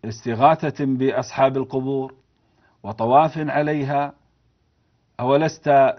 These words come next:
ترى أنهم يذبحون يوم العاشر أي عاشوراء للحسين؟ هل تنكر ذلك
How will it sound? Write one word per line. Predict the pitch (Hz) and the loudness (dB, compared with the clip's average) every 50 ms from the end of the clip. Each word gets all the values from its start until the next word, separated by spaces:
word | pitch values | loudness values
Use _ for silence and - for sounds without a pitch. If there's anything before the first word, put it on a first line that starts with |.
| _ _ - | _ _ -2
ترى | 160 165 170 160 151 143 139 127 117 - - _ _ _ _ _ - | 0 4 6 8 10 10 8 8 4 -2 -4 _ _ _ _ _ -6
أنهم | 139 147 147 143 135 139 139 139 139 | -4 -2 -2 -2 -2 -2 -2 0 0
يذبحون | 135 131 120 120 120 135 - - 156 180 180 175 151 135 | 0 0 0 0 0 0 0 0 0 0 0 2 0 0
يوم | 123 117 120 131 135 127 131 | -2 0 0 0 0 0 0
العاشر | 127 120 123 139 147 139 131 - 135 107 104 - _ _ _ _ _ _ _ _ _ _ _ _ _ - | 0 4 4 4 4 4 2 0 -6 -8 -8 -8 _ _ _ _ _ _ _ _ _ _ _ _ _ -8
أي | 113 127 120 | -4 -4 2
عاشوراء | 113 127 123 - - 131 123 127 139 147 147 143 131 - - _ _ _ _ _ _ _ _ _ _ _ _ _ _ _ - | 4 4 4 2 0 -4 2 6 8 10 10 8 8 4 -4 _ _ _ _ _ _ _ _ _ _ _ _ _ _ _ -6
للحسين؟ | 107 147 147 - - 147 - - 160 151 151 147 143 139 139 _ _ _ _ _ _ _ _ _ _ _ _ _ _ _ _ _ _ _ _ | -4 -4 -2 -2 -4 -8 -6 -4 -4 -2 -2 -2 -4 -6 -12 _ _ _ _ _ _ _ _ _ _ _ _ _ _ _ _ _ _ _ _
هل | _ 117 127 139 131 | _ 0 0 0 0
تنكر | - 175 175 160 143 - 151 143 139 | 0 -2 -2 -2 -2 -2 -2 -2 2
ذلك | 147 156 165 165 160 160 147 - - | 2 4 4 4 4 2 -2 -4 0